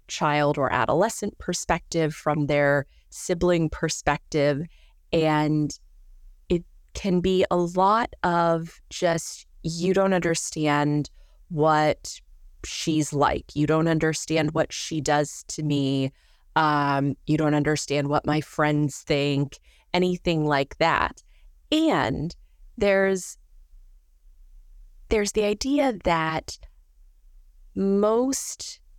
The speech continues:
children with a developmental disability, particularly with an intellectual disability, are not born into a family where anybody else has an intellectual disability.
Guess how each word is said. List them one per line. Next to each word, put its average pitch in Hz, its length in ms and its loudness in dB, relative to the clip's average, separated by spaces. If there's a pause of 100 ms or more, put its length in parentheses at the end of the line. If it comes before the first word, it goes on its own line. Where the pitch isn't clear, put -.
(260)
children 160 720 0
with 165 260 0
a 185 80 2
developmental 156 680 0
disability, - 580 0
particularly 247 460 -4
with 196 160 0
an 170 80 2
intellectual - 560 -2
disability, - 680 -2 (960)
are 180 120 4
not 190 340 0
born 196 340 2
into 170 300 -2
a 160 60 0
family 151 540 -2
where 170 200 0
anybody 185 340 2
else 269 220 0
has 139 220 -4
an - 60 -8
intellectual - 460 -6
disability. - 600 -8